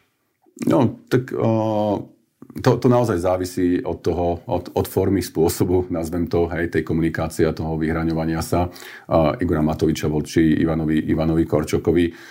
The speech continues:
A, je posledné, čo by Ivan Korčok chcel, prísť do konfliktu, osobne si myslím, vlastne s Igorom Matovičom alebo s jeho voličmi, lebo si uvedomuje, že naozaj ten súboj môže byť veľmi tesný a potrebuje aj, aj tých voličov.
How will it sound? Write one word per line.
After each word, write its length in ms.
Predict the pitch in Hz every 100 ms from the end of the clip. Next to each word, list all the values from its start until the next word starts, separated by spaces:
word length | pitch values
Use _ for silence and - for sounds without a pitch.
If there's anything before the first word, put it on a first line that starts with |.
| - -
A, 120 | - 85 85 80
je 120 | 78 90
posledné, 640 | - _ - 95 95 90 85
čo 100 | 82
by 80 |
Ivan 220 | 87 85 82
Korčok 320 | 82 90 80
chcel, 260 | - 82 80
prísť 260 | 82 78
do 80 | 76
konfliktu, 520 | 76 80 80 78 - 85 -
osobne 380 | - 80 78 76
si 100 | 76
myslím, 400 | 76 76 80 76
vlastne 320 | 73 - 82
s 80 | 78
Igorom 240 | 82 78
Matovičom 480 | 76 82 78 - 78
alebo 220 | 76 76
s 100 | 76
jeho 140 | 80
voličmi, 340 | 76 76 76 78
lebo 160 | 76
si 160 | 80 -
uvedomuje, 460 | 76 80 78 78 78
že 120 | 78 - - -
naozaj 340 | 90 80 73
ten 120 | -
súboj 340 | - 80 82 78 - -
môže 240 | 92 85 82
byť 120 | 80
veľmi 220 | 80 80
tesný 340 | - - 92 82
a 80 | 78
potrebuje 640 | 80 82 78 82 90 -
aj, 220 | - 82 78
aj 160 | 80 78
tých 160 | 82 80
voličov. 500 | 76 78 80 90